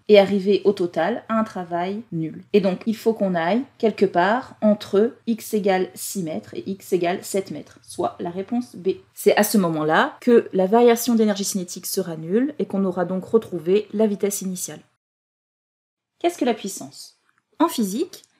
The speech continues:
la puissance est la quantité de travail fournie par unité de temps. On peut aussi dire que c'est la quantité d'énergie transférée par unité de temps. C'est donc la quantité de joules par seconde, et les joules par seconde dans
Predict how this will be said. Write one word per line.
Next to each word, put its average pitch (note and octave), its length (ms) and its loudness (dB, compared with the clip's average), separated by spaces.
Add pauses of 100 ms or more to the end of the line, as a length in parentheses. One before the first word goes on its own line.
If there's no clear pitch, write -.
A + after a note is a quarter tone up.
(100)
la G3+ 100 4
puissance D4 680 -4
est G#3 80 2
la F#3 120 2
quantité E4 520 -2
de C#4 80 0
travail B3+ 460 0
fournie A3+ 560 4 (360)
par C4 320 -2 (120)
unité D#4+ 360 4
de G#3 100 4
temps. D3 200 -8 (200)
On A3 100 6
peut B3+ 120 2
aussi A#3+ 280 0
dire A#3+ 300 0
que A3 80 -2
c'est G#3+ 220 0
la E3 140 2
quantité D#4+ 540 -2
d'énergie G#3+ 440 2
transférée G#3+ 640 -4 (340)
par D#4 160 4
unité C4 340 6
de A3 60 -8
temps. - 220 -16 (440)
C'est A3 240 2
donc G3 480 0 (200)
la G#3 140 4
quantité G#3+ 420 0
de F3 160 2
joules G3 340 0
par F3+ 180 -4
seconde, D#3+ 520 -10 (280)
et G3 80 0
les G#3+ 100 4
joules A3 200 0
par A3 180 -2
seconde F#3+ 640 -6
dans A3 300 0